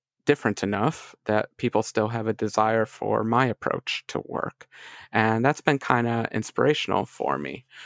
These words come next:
Uh, there was a tweet pretty recently, and I'm scrolling real fast because I don't wanna get the name wrong here. Um, but, uh, Christian Agredo, Agredo wrote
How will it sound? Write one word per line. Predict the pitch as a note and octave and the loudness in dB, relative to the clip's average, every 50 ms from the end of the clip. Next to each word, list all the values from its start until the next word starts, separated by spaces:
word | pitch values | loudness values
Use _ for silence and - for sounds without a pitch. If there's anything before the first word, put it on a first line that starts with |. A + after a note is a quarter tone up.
| - - - - _ _ _ _ _ _ _ _ _ _ - _ - | -20 -20 -20 -20 _ _ _ _ _ _ _ _ _ _ -20 _ -6
Uh, | - - - - - - | -4 -4 -2 -4 -4 0
there | B2 B2 A#2+ | 2 2 2
was | A2+ A2+ A#2 A#2+ A#2+ A#2+ A#2 A#2 A#2 A#2 A2+ A2+ - - - | 2 2 0 2 2 2 2 2 2 0 0 -2 -6 -6 -4
a | B2+ A#2 - - | -4 -4 -4 -4
tweet | - - - - A3+ G#3 - - - - - - - - - _ | -12 -8 -2 0 2 2 2 0 -2 -4 -8 -10 -10 -10 -14 _
pretty | - - - F3 - - E3+ | -4 -2 -2 0 2 2 2
recently, | D3 C#3 C#3+ C#3+ C#3 - - C#3+ - C#3+ D3+ D#3 | 2 4 2 0 0 0 -2 -2 0 2 2 2
and | D3 C3 | 2 2
I'm | B2+ B2+ | 2 0
scrolling | B2 - - - F3 F3+ A#3+ A#3 F3+ F3 E3+ | 0 -2 0 2 4 4 4 4 2 2 2
real | E3 E3 D#3+ | 2 2 2
fast | D#3 - - E3 D3 C#3 C3+ - - | 0 2 2 2 4 2 2 0 -4
because | D3+ C#3+ - C#3+ C3+ B2+ C3 B2+ B2 - - | -6 -2 0 0 2 2 0 0 -2 -2 -2
I | - | 0
don't | - D#3 D#3+ - | 0 0 -2 -2
wanna | - D#3 D3+ D3 | -2 -2 -2 -2
get | C#3 D#3+ D#3 D#3 - | -2 -2 -4 -4 -2
the | - B2+ | -6 -4
name | B2+ C#3+ D#3+ E3+ D#3+ D3 C#3 C3 | -4 -2 -2 -2 -4 -4 -6 -6
wrong | B2+ B2 B2 B2 B2 B2 | -6 -4 -4 -4 -6 -6
here. | B2 C3+ B2+ A#2+ A#2+ A#2 A#2 B2 - _ - - - - - - - _ - | -6 -6 -4 -4 -4 -4 -6 -8 -8 _ -20 -18 -16 -16 -16 -16 -18 _ -2
Um, | - B2 A#2+ A#2 A#2 A#2 A2+ A#2 A#2 A#2 A#2 A#2 - | 2 2 4 4 4 2 2 2 2 0 0 -2 2
but, | - B2+ A#2+ A#2+ A#2 - - - - | 2 2 2 2 0 -4 -8 -8 -2
uh, | - B2 A#2 A#2 A#2 _ - | 0 0 2 0 -2 _ 0
Christian | - F3 - - - F#3 F3 E3+ E3+ E3 E3 - - | -2 0 0 0 0 0 0 0 0 -2 -4 -4 -2
Agredo, | - B2+ B2+ B2 B2 B2 B2 B2 - - - C3 D3+ F#3+ B3 C#4+ D#4+ E4+ D#4 - - A3+ - - - | -2 0 2 2 2 0 -2 -4 -6 -4 -2 0 2 2 2 2 2 2 0 -2 -4 -8 -8 -6 -6
Agredo | - A#2 - D3 D#3+ F3 G#3 B3 C4+ - _ _ _ _ - - - - - - _ _ _ _ | -4 0 2 2 4 4 4 2 0 -2 _ _ _ _ -20 -20 -18 -18 -18 -20 _ _ _ _
wrote | - C3+ C3 C3 C3 B2+ B2 - | 0 2 2 4 4 4 2 0